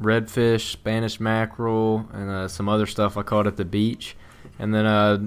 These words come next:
I've been catching a few catfish lately. We've been stuffing in there, but yeah, man, just a whole bunch of wild game, a bunch of good, fr-, well, kinda free meat, I guess. <laughs>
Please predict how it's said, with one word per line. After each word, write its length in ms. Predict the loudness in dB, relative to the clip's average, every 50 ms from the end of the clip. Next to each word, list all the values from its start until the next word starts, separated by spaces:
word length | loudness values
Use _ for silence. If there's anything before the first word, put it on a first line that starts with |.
| -4
I've 280 | -2 0 0 0 0 -2
been 120 | -4 -2
catching 300 | 0 0 -2 -2 -2 -6
a 40 | -6
few 140 | -4 -6 -4
catfish 500 | -2 -2 -2 -2 -4 -4 -8 -6 -4 -2
lately. 300 | -2 -2 -2 -2 -2 -2
We've 160 | -2 -2 -4
been 120 | -4 -6
stuffing 400 | -6 -4 -4 -4 -4 -4 -4 -6 -6
in 120 | -4 -4
there, 220 | -4 -2 -2 -2 -2
but 200 | -2 -4 -8 -10 -12 -14 -12 -12 -10 -8 -6 -6 -6 -6 -6 -4
yeah, 100 | 2 4
man, 180 | 6 6 6
just 180 | 6 4 4 6
a 60 | 6
whole 140 | 8 8 10
bunch 180 | 10 8 8 8
of 60 | 6
wild 300 | 6 6 8 6 6 6
game, 480 | 4 2 2 2 0 0 -2 -4 -6 -8 -8 -6 -6 -6 -6 -6
a 40 |
bunch 200 | -6 -4 -2 0
of 200 | 0 0 0 0
good, 380 | 0 2 4 6 6 6 4 2 -8 -14 -20 -20 -20 -20 -20 -20 -18
fr-, 280 | -8 -2 0 0 0
well, 360 | 2 2 2 2 2 0 -2 -4 -8 -2
kinda 260 | 0 2 2 2 2
free 260 | 0 0 0 2 2
meat, 320 | 2 2 2 0 0 -4 -6 -4
I 40 |
guess. 400 | 0 2 2 2 2 0 -6 -10 -6
<laughs> 40 | -6